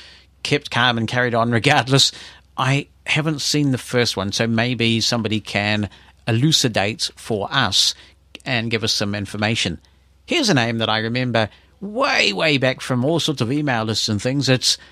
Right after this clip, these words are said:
Angus McKinnon. And Angus says that he's been listening since episode number eight of Mosen at Large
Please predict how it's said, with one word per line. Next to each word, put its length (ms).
Angus 560
McKinnon. 520
And 100
Angus 320
says 300
that 140
he's 240
been 240
listening 420
since 380
episode 420
number 440
eight 480
of 160
Mosen 340
at 140
Large 540